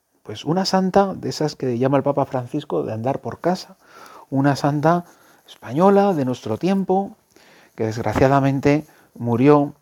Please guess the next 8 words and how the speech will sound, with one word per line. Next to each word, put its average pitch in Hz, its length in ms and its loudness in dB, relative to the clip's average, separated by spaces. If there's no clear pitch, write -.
en 127 140 -4
defensa 139 480 2
de 123 120 4
su 123 340 0
virginidad 123 600 2
hace 120 480 2
unos 123 340 -2
años. 143 420 0